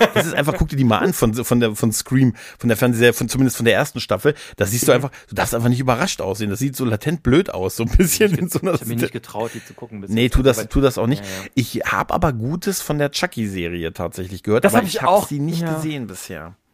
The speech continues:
Speaker 2: Ich bin auch kein Fan von American Horror Story, muss ich sagen. Äh, ich, ich, also ich find die
Speaker 1: Mm.
Speaker 2: super von den Schauspielern. Ich find die total toll. Aber ich mag dieses amerikanische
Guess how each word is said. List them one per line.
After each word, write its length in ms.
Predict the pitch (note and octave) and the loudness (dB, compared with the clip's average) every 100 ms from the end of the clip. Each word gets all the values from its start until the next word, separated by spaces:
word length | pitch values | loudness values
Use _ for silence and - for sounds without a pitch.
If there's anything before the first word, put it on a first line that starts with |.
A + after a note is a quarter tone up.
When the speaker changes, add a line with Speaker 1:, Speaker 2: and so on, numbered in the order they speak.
| - | -10
Speaker 2:
Ich 120 | F3+ | -4
bin 120 | C4+ | 0
auch 140 | C4+ - | 0 0
kein 300 | - A#3+ C4 | -6 -6 -6
Fan 260 | - G3+ | -4 -4
von 460 | F3+ F#3 F3+ E3+ - _ - | -4 -2 0 0 -4 _ 0
American 460 | C3+ D#3 D3 D3 | 2 2 0 -2
Horror 240 | B2 D3 A2 | 0 0 -2
Story, 400 | - - D2+ E3 | -4 -6 -6 -6
muss 180 | E3+ - | -10 -12
ich 100 | - | -10
sagen. 280 | - F#3 F#3+ - - | -8 -6 -8 -6 -2
Äh, 200 | D3+ F#3 | 0 0
ich, 220 | - - | 0 -2
ich, 240 | - - C#3+ | -2 -2 0
also 180 | D#3 F3 | 0 2
ich 140 | E3 | 4
find 180 | A3+ D#3+ | 4 4
die 140 | F3 | 0
Speaker 1:
Mm. 60 | D#3 | -2
Speaker 2:
super 760 | D3 C#3+ E3+ D4 D4+ A3+ B3 | -2 -2 4 4 4 -2 -2
von 180 | - G3+ | -2 -4
den 100 | G3 | -4
Schauspielern. 600 | - G#3 A3+ G3+ A3 F4 G4 | -6 -8 -8 -10 -10 -10 -12
Ich 100 | - | -8
find 160 | G3 F#3 | -8 -8
die 120 | F3 _ - | -12 _ -8
total 240 | - E3+ | -4 -4
toll. 280 | - F3 A3 - - - | 0 0 0 -8 -12 -2
Aber 140 | C3 | 0
ich 180 | E3 - | 0 2
mag 500 | D3 D#3+ G#3 C4 - | 4 4 2 -2 -6
dieses 380 | F#3+ F3+ F3+ - | -6 -6 -8 -2
amerikanische 960 | D#3 D#3 - - F#3 G#3 - F#3 F3 | -2 -2 -4 -4 -2 -2 0 0 0